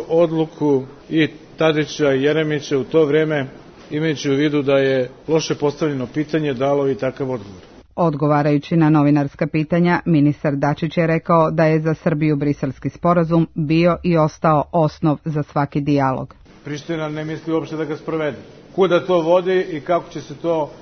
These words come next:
Speaker 1: odraziti na dalji tok dijaloga, vidjet ćemo, zato što dijalog trenutno je u, u komi. Da li će ga reanimatori oživeti, to se još ne zna. Ali jednu stvar da znate,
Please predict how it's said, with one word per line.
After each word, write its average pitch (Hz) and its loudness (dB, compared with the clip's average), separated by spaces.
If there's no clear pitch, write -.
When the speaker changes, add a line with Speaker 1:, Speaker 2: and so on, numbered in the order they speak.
Speaker 1:
odraziti 151 -6
na 139 -8
dalji 151 -4
tok 147 -4
dijaloga, 156 0
vidjet 180 0
ćemo, 139 -8
zato 160 -6
što 170 -6
dijalog 170 0
trenutno 180 -6
je 175 -6
u, 185 -6
u 156 -4
komi. 156 -2
Da 180 2
li 196 2
će 156 -2
ga 151 2
reanimatori 185 0
oživeti, 175 -4
to 170 -4
se 165 -6
još 165 -4
ne 127 -10
zna. 98 -18
Ali 185 2
jednu 240 2
stvar 226 2
da 190 2
znate, 151 -4